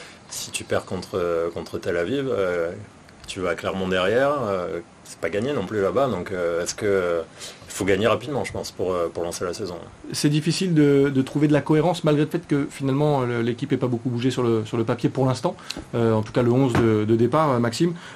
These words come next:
Speaker 2: euh, avec, euh, encore une interrogation peut-être sur Calvin Stengs, un Delors qui a l'air de se chercher un petit peu dans cet effectif aussi avec Lucien Favre.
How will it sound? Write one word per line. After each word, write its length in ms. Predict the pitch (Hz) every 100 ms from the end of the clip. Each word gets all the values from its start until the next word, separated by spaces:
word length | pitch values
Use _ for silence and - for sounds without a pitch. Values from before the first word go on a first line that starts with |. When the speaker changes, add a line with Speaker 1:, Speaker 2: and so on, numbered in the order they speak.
| -
Speaker 2:
euh, 380 | 123 120 120 127
avec, 380 | 123 120 135 139
euh, 280 | 127 120 120
encore 420 | 113 131 131 127
une 80 | 123
interrogation 500 | 117 117 120 113 127
peut-être 240 | 117 123
sur 160 | - 113
Calvin 280 | 123 131
Stengs, 440 | 139 185 185 175 143
un 140 | 131
Delors 320 | 135 147 156
qui 120 | - 135
a 60 |
l'air 180 | 143 131
de 100 | 131
se 140 | 131
chercher 380 | 135 170 - 170
un 80 | 156
petit 120 | 147
peu 100 | 143
dans 140 | 147 135
cet 180 | 143
effectif 340 | 139 143 165 156
aussi 180 | 135 151
avec 160 | 135
Lucien 200 | 127 139
Favre. 240 | 131 180